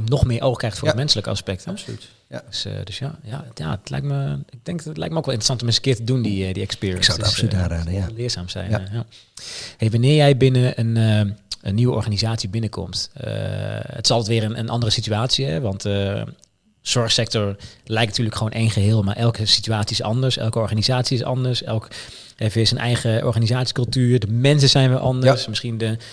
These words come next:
Speaker 1: de, de cliënt of patiënt zijn weer anders. Hoe, hoe begint zoiets voor jou?
Speaker 2: Ehm, nou, vaak is het natuurlijk zo dat ik een, eh,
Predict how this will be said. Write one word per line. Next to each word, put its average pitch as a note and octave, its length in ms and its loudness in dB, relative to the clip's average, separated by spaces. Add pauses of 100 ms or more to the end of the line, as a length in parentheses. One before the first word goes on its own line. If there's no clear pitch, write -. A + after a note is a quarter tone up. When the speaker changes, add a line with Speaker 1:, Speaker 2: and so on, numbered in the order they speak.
(220)
Speaker 1:
de, A2 200 -2
de A2+ 120 -2
cliënt B2+ 340 2
of A#2 100 -4
patiënt C#3+ 340 0
zijn C#3 180 2
weer B2+ 100 -2
anders. C3 480 0 (720)
Hoe, D#3 260 -16
hoe D3+ 100 -4
begint C3+ 320 0
zoiets G#2 220 2
voor G#2 100 2
jou? F#2 160 -2 (1600)
Speaker 2:
Ehm, B2 920 8 (260)
nou, A#2 180 2
vaak D#3+ 320 2
is C3 120 2
het - 80 0
natuurlijk C3 280 0
zo A#2+ 160 0
dat A2+ 140 -2
ik A2+ 120 -6
een, A2 240 -2
eh, G#2+ 220 0